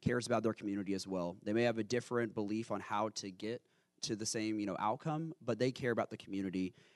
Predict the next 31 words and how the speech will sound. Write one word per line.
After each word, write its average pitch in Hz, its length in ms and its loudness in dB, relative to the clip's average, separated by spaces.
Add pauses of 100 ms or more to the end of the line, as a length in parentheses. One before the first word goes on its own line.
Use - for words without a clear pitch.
(160)
And 120 120 4
I 123 80 6
think 127 280 0
probably 120 340 6
one 117 140 4
of 110 60 0
the 110 60 2
worst 120 300 0
things 107 200 -2
is 107 120 -4
going 113 260 4
into 113 280 -2
a 107 40 2
room 107 400 0
already 107 320 2
questioning 110 560 -2
the 98 60 -2
motives 104 440 -2
of 101 60 -12
the 92 60 -12
person 101 340 -6
you're 92 100 -8
talking 98 440 -4
to, 156 280 0 (380)
um, 104 160 -2
just 113 320 2
because 110 260 -4
you 107 80 -4
disagree 92 460 -4
with 92 180 -4
them. 87 240 -10